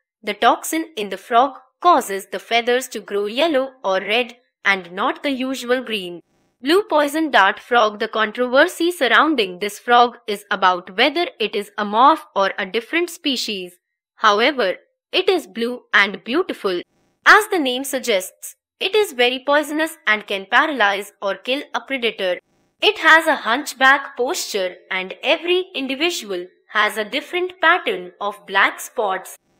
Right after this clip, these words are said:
Interesting fact, the toxicity of these frogs is dependent on its diet.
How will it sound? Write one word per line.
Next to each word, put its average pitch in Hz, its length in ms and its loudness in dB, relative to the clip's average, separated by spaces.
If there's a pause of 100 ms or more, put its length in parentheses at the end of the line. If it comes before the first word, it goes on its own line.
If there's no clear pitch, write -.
(180)
Interesting 339 600 0
fact, 180 480 0 (300)
the 214 120 -4
toxicity 320 680 0 (100)
of 208 200 -4
these 220 280 -12
frogs 240 520 2
is 185 140 -12
dependent 226 600 -4 (140)
on 185 240 -8
its 262 220 -8
diet. 214 440 0